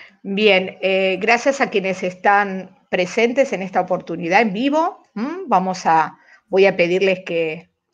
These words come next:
después coloquen en el chat algunas preguntas para Dani,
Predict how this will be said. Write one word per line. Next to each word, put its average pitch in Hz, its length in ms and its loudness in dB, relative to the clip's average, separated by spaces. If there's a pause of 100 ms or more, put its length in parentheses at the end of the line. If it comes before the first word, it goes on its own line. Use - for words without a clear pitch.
(720)
después 185 500 -4 (140)
coloquen 180 420 4
en 170 120 -4
el 160 120 -4
chat 226 360 2
algunas 165 720 -4
preguntas 185 580 -2
para 170 220 0
Dani, 240 480 0